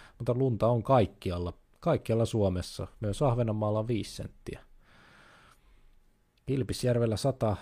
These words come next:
senttiä, eli metri on siellä, se on hyvin yleistä. Se on kaikista näemmä, tota, eniten on tällä hetkellä Kilpisjärvellä, ja sitten tulee Inari, ja sitten se Jämsä itse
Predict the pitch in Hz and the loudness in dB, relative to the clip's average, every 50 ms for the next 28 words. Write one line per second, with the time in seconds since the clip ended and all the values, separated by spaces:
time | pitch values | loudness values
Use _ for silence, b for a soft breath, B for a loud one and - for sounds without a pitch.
0 | B B - - 110 104 98 - - - 101 98 95 92 110 139 139 - - - | B B -8 -6 -4 -4 -4 -6 -6 -4 -4 -2 -2 -2 -2 -2 -2 -4 -6 -6
1 | 98 104 101 104 98 98 95 - 104 98 95 92 92 92 - - 110 107 101 95 | -4 -2 -2 -2 -2 -2 -4 -2 -2 -2 -2 -2 -4 -6 -6 -8 -8 -8 -8 -6
2 | 92 98 95 95 87 85 - - 107 107 104 104 98 95 87 - - - 95 90 | -6 -6 -6 -6 -6 -8 -10 -8 -6 -4 -2 0 0 -2 -2 -4 -6 -6 -6 -6
3 | - - _ - - - b b b b b b b b b b b b b b | -6 -10 _ -20 -20 -20 b b b b b b b b b b b b b b
4 | b b - - - 110 104 101 - - 104 98 92 98 - - - - 92 - | b b -14 -6 -2 -2 -2 -2 0 0 -2 -2 -2 -4 -6 -6 -6 -6 -6 -6
5 | - - - - _ _ _ _ _ _ _ _ _ _ _ - - 110 104 101 | -8 -14 -20 -20 _ _ _ _ _ _ _ _ _ _ _ -10 -8 -6 -4 -2
6 | 98 95 90 87 87 87 90 87 87 - _ - - 90 90 - _ - - 90 | -2 -2 -4 -4 -4 -4 -6 -6 -8 -8 _ -12 -10 -10 -10 -10 _ -10 -8 -8
7 | 90 - - - 104 101 98 95 95 92 87 - - 98 98 101 101 104 - - | -8 -8 -8 -6 -2 -2 0 0 0 -2 -4 -6 -8 -8 -8 -8 -10 -10 -8 -8
8 | 101 104 104 107 101 101 - - - - - - - - 107 104 98 - - - | -8 -6 -6 -8 -8 -10 -12 -14 -14 -14 -14 -14 -12 -10 -8 -8 -8 -8 -10 -14
9 | - - - 110 120 120 113 104 98 98 95 95 92 92 92 95 101 98 - _ | -14 -8 -4 -2 -2 -2 -2 -4 -4 -4 -4 -6 -6 -6 -6 -6 -8 -10 -12 _
10 | _ - - - 90 _ - - - 98 98 92 95 - - - - 113 113 110 | _ -14 -12 -12 -12 _ -14 -12 -10 -8 -8 -8 -8 -10 -12 -12 -8 -6 -6 -4
11 | 107 101 95 95 95 95 92 92 92 90 92 - - - - - 98 - 98 95 | -4 -4 -4 -6 -6 -6 -8 -8 -8 -8 -10 -10 -14 -14 -12 -12 -10 -8 -8 -6
12 | 95 98 95 92 92 92 - - - - - - - - - - | -4 -4 -6 -6 -8 -10 -12 -12 -14 -14 -16 -16 -16 -16 -16 -14